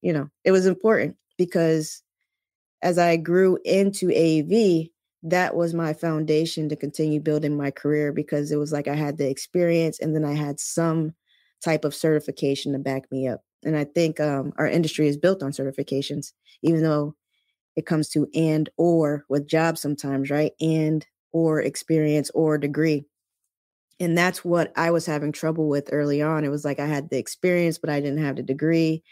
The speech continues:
So I was like, "How can I start navigating this?" So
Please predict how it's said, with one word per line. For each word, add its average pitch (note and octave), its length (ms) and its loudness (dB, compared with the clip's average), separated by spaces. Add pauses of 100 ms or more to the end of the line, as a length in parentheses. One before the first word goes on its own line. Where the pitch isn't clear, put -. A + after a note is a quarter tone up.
(460)
So - 180 -4
I D3+ 80 -2
was D3 160 -6
like, D3 160 -6
"How E3+ 240 -2
can E3 220 -4
I D3+ 240 0
start D#3 380 -2
navigating D3+ 800 0
this?" C3+ 220 -4
So C#3+ 300 -2